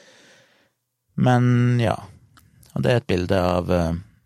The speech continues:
et sånt vannspeil med en slags fontene utover fjorden, Oslofjorden,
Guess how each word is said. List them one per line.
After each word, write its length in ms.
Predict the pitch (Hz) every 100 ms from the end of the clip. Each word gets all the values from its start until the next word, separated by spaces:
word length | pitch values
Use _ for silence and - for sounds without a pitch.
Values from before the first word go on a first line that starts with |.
| _ _ _ _ _ _ _ _ -
et 160 | 110 -
sånt 200 | 101 92
vannspeil 720 | 95 92 - 92 98 110 101
med 100 | 90
en 120 | 95
slags 200 | 92 -
fontene 600 | 92 98 107 95 101 120 - _ _ _ _ _ -
utover 360 | 104 107 98
fjorden, 600 | 98 104 104 110 123 120 120 - _ 160 - _ _
Oslofjorden, 840 | - - 110 117 110 113 117 117